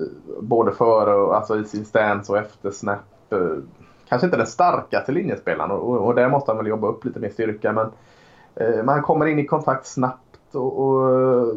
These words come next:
slutar aldrig pumpa ben och fötter och kroppskontrollen är där. Eh, eh, ja, eh, tycker han är atletiskt fin, eh,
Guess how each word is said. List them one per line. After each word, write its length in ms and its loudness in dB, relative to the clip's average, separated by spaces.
slutar 340 0
aldrig 380 2
pumpa 640 0
ben 280 2
och 100 -2
fötter 600 -2
och 100 -2
kroppskontrollen 840 0
är 320 2
där. 280 4
Eh, 760 2
eh, 440 4
ja, 380 2
eh, 100 0
tycker 140 -2
han 80 2
är 80 4
atletiskt 580 0
fin, 420 0
eh, 540 4